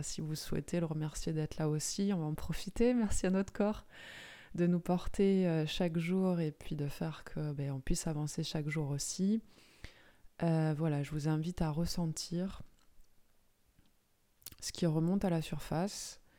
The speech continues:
Euh, ça peut être intéressant pour vous, euh, justement, avec ce qui remonte à la surface, d'écouter et d'entendre cette, euh, cette guidance. Voilà.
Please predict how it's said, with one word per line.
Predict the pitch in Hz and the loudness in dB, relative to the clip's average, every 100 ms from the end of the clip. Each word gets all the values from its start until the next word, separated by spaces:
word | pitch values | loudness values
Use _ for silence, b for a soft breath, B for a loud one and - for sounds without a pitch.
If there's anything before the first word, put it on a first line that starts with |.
| b b b b b b - | b b b b b b 0
Euh, | 160 151 | 2 2
ça | - 160 | 4 4
peut | - | 6
être | 160 - | 4 4
intéressant | 165 180 180 180 202 | 2 4 4 4 2
pour | 196 196 175 | 2 2 0
vous, | 165 175 196 220 - - | 0 0 2 0 -2 0
euh, | 170 160 | 2 2
justement, | 165 185 - 180 175 170 | 2 2 0 0 2 2
avec | 180 160 | 2 0
ce | - | -4
qui | - | -2
remonte | 165 185 185 | 0 0 2
à | |
la | 170 | 0
surface, | 160 - 147 - 175 196 - - B B B B | 0 -4 -6 -4 -2 -2 -6 -10 B B B B
d'écouter | 156 170 - 170 - 196 | 0 0 0 -8 0 2
et | 190 | 4
d'entendre | 165 156 151 165 170 160 151 | 2 0 -2 -2 0 -2 -2
cette, | 147 160 151 - | -4 -4 -6 -4
euh, | 151 147 143 143 143 | -4 -2 -4 -4 -4
cette | - 156 147 | -2 -4 -4
guidance. | 156 147 143 - - | -4 -4 -4 -4 -2
Voilà. | 147 | -2